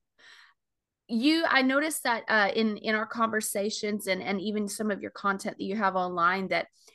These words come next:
asking God the hard questions is kind of a theme that really emerged from your journey. And you just mentioned it just now. So why was this specifically something that hit your radar? Did, um,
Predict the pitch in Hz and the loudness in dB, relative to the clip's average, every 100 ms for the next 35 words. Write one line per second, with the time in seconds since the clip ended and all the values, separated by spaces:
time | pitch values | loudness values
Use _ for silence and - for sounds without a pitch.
0 | _ - 220 294 370 285 240 208 185 180 | _ 0 0 0 -2 2 4 4 2 0
1 | 190 175 - - 175 - - 247 427 - | 0 0 -2 -8 -8 -6 -6 -6 -6 -6
2 | - 208 185 190 - - - 269 277 220 | -2 2 2 0 -4 -12 -2 0 2 0
3 | 202 - - 190 196 269 392 - - - | -2 -6 -6 -2 0 -2 -4 -10 -20 -6
4 | 208 208 190 190 208 208 202 196 185 190 | 2 4 4 2 0 0 0 0 -2 -4
5 | 196 185 185 175 175 175 180 190 202 208 | -6 -6 -4 -4 -4 -4 -6 -6 -6 -4
6 | 190 - 185 175 180 - 196 165 - - | -4 -6 -6 -6 -8 -6 -2 -2 -4 -16
7 | - - 247 226 - 202 226 466 539 453 | -10 2 4 6 4 2 2 4 2 0
8 | - 311 - 262 254 233 233 226 214 - | -2 -4 -4 -6 -2 -2 0 0 0 0
9 | 208 214 - 196 185 185 - _ _ 202 | -2 -2 -2 -4 -4 -6 -10 _ _ 0
10 | - 226 220 - 196 180 180 180 165 175 | 0 0 -2 -2 -4 0 0 2 2 2
11 | 190 196 185 190 - 185 175 170 - | 2 4 4 2 0 4 4 2 -6